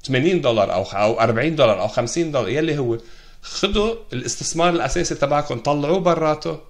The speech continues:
واتركوا الباقي يلعب لكم. هيدا بتحطوه كاش لبعدين، مش بتروحوا بتشتروا فيه دغري، بتاخدوا أرباح وبتحطوا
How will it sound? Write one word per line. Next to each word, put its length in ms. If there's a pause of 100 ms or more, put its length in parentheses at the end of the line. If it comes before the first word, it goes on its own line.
(480)
واتركوا 420
الباقي 380
يلعب 340
لكم. 360 (100)
هيدا 300
بتحطوه 460
كاش 340
لبعدين، 520 (100)
مش 200
بتروحوا 320
بتشتروا 340
فيه 100
دغري، 380 (400)
بتاخدوا 440
أرباح 340
وبتحطوا 640